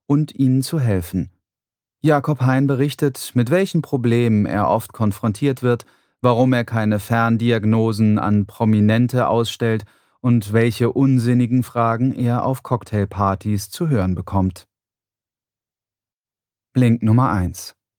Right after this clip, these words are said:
Psychiater sind auch nur Menschen, die andere normale Menschen behandeln. Schon als Jugendlicher faszinierte Jakob Hein der Beruf des Psychiaters.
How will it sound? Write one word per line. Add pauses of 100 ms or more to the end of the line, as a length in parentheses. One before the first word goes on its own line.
(260)
Psychiater
sind
auch
nur
Menschen,
die
andere
normale
Menschen
behandeln. (1400)
Schon
als
Jugendlicher
faszinierte
Jakob
Hein
der
Beruf
des
Psychiaters.